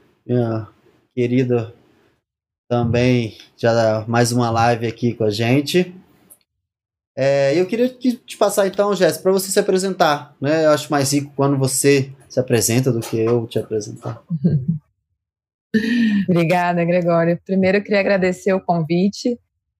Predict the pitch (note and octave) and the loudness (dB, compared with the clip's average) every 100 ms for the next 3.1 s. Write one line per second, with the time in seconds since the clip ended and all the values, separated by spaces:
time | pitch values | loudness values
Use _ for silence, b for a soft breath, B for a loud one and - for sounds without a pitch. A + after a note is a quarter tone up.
0 | _ - E3 E3 E3 D#3+ D#3+ D#3 - _ | _ -4 0 2 2 0 -2 -6 -18 _
1 | _ - F3+ F3+ F#3 F3+ F#3+ - D#3+ F3 | _ -2 0 2 2 2 0 0 2 2
2 | G#3 G#3 F#3 E3+ D#3+ E3 F#3+ G#3+ A3 G#3+ | 2 0 0 0 0 2 2 2 0 -2